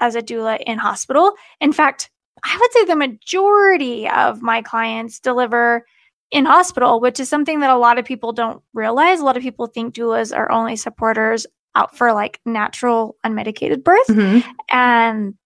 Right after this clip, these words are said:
Speaker 1: just gonna myth bust that one right there. It's
Speaker 2: Boom.
Speaker 1: not. <laughs> It's not.
Speaker 2: <laughs>
Speaker 1: And really, like, I would say, I don't know, eighty-five to ninety percent of our clients are in hospital. So, um, I definitely have seen a lot of hospital birth,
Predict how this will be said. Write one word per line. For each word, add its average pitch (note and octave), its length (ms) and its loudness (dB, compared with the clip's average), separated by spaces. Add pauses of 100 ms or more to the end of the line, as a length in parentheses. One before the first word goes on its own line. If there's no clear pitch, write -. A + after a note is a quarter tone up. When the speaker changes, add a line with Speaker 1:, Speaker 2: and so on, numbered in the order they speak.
(180)
Speaker 1:
just A3 200 -8
gonna G#3 160 -6
myth G#3+ 240 -6
bust G3 280 -4
that - 220 0
one G#3+ 160 0
right G#3+ 260 -4
there. B3+ 360 2 (400)
It's G3 420 2
Speaker 2:
Boom. G3 60 2
Speaker 1:
not. A3 260 2 (160)
<laughs> - 680 0 (340)
It's D#4+ 220 2
not. D#4 420 8
Speaker 2:
<laughs> - 80 0
Speaker 1:
And C#4 400 2
really, E4+ 280 2
like, B3+ 240 0 (140)
I C#4 140 2
would E4 140 -4
say, G4 380 -2 (260)
I G3 140 -16
don't C#4 80 -10
know, B3 240 -4
eighty-five C#4+ 480 -2
to C4 80 -4
ninety B3+ 260 -2
percent C#4+ 340 -4
of D#4 80 0
our C4 120 2
clients D#4+ 520 -4
are C4+ 300 4
in C4+ 220 -4
hospital. C#4 480 -2
So, C4 320 -2 (380)
um, C4 280 2
I C4 140 0
definitely D#4 340 -2
have D4+ 100 -4
seen C#4 200 -4
a A#3+ 160 -2
lot A#3 300 4
of C#4 60 -4
hospital C4+ 320 0
birth, F4 220 0